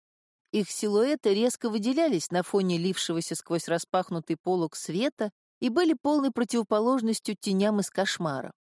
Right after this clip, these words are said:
«Погиб, он погиб теперь», причитала старушка. «Может, еще и обойдется? Не заставит же его в самом деле давать такую страшную клятву?» В голосе Татри слышалось сомнение.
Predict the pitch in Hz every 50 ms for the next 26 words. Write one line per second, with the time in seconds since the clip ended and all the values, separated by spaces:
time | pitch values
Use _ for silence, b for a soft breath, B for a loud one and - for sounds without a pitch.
0 | _ _ _ _ _ _ _ _ _ _ _ _ _ - 262 262 226 208 208 247
1 | 262 233 190 - _ _ - - _ _ _ _ _ _ _ - - 240 277 277
2 | 254 - - 262 262 262 220 214 240 269 254 202 - - - - - 185 175 -
3 | - 165 151 147 151 - _ _ _ _ _ _ _ _ _ _ - 165 - -
4 | - - - 160 156 151 143 - - - - 156 156 156 143 127 - - - -
5 | - - - _ _ _ _ _ _ _ _ _ _ _ _ _ - 175 170 175
6 | 170 165 180 170 - 190 175 - - 190 185 180 175 151 170 170 165 156 143 165
7 | 220 277 - - - - 165 - _ _ _ _ - 214 226 196 208 208 185 -
8 | - 240 269 294 262 202 185 156 165 165 160 156 160 156 - - 170 170 165 165
9 | 165 156 156 185 190 175 165 151 175 175 170 180 160 - _ - 165 - - -
10 | 170 170 165 - - 170 170 170 160 - - 165 165 175 - - 220 214 175 156
11 | - - - 143 - _ _ _ _ _ _ _ _ _ _ _ - 175 170 196
12 | 220 226 214 202 - - 185 - - 247 285 311 - 214 185 165 - - 196 196
13 | - - 185 180 170 - - - 190 196 208 202 185 160 139 131 131 131 - 190